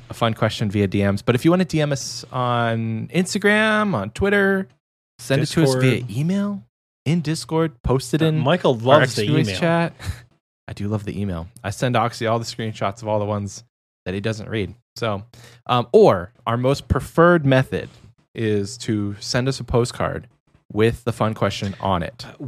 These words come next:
Speaker 2: whi-, which is a big ask. And if it's not possible, you can post it in our Discord.
Speaker 1: That's
Speaker 2: But,
Speaker 1: true.
Speaker 2: like
Speaker 1: If you wanna send me, like, a virtual postcard, that would be fun. I'll print it out.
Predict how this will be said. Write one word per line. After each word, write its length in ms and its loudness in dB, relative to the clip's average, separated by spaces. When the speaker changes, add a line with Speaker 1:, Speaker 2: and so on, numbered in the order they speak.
Speaker 2:
whi-, 200 0
which 220 4
is 120 4
a 80 8
big 280 6
ask. 460 -4
And 80 2
if 160 -2
it's 180 0
not 220 2
possible, 500 -2
you 120 -8
can 160 -10
post 340 -6
it 120 -10
in 40 -14
our 80 -16
Discord. 460 -16
Speaker 1:
That's 140 -8
Speaker 2:
But, 100 -10
Speaker 1:
true. 160 -4
Speaker 2:
like 300 -8
Speaker 1:
If 80 -4
you 40 2
wanna 140 4
send 240 4
me, 220 4
like, 380 4
a 80 4
virtual 460 2
postcard, 600 -4
that 120 6
would 80 6
be 100 -2
fun. 220 0
I'll 80 6
print 320 -4
it 80 -6
out. 300 2